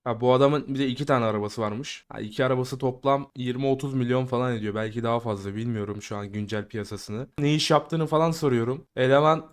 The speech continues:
çay satarak buralara gelmiş arkadaşlar. Doğal bitkisel çaylar satarak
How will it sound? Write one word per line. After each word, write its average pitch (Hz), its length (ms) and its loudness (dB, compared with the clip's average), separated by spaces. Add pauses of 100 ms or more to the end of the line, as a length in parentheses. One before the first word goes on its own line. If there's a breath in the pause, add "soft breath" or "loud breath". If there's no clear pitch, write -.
(160)
çay 160 280 8
satarak 156 480 0
buralara 123 340 2
gelmiş 104 320 -4
arkadaşlar. 107 720 -8 (180)
Doğal 117 320 0
bitkisel 127 400 -6
çaylar 123 360 -4
satarak 127 480 -4